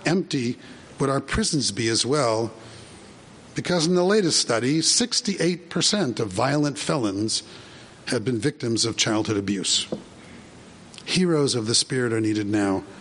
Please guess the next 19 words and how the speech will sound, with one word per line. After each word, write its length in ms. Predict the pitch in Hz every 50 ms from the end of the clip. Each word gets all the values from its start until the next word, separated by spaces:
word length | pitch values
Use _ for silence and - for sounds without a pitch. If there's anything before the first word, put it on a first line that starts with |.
| - - - - - - - - - - - - - - - - - - - - - -
More 220 | - 123 120 117 107
than 120 | 110 107
ever. 220 | 104 98 95 101 98 - - - - - - - - - - - - -
So 240 | - - 156 143 117 123 - - - - - - - - - - - - - -
be 160 | - 190 185
a 40 | 160
hero 320 | 120 151 143 131 123 117
this 260 | 104 113 110 - -
year. 140 | 226 220 - - - - - - - - - - - - - - - - -
Make 240 | - 131 160 160 160
your 120 | - 143 131
own 200 | 127 127 123 117
miracles. 680 | 110 107 104 101 - - - - - - - - - - - - - - - - - - - - - - -
Stand 340 | - - - 175 190 196 180
up 120 | 196 170
for 180 | - - 156 143
what 180 | 139 143 135
is 160 | 135 123 92
right. 380 | 101 117 110 95 - - - -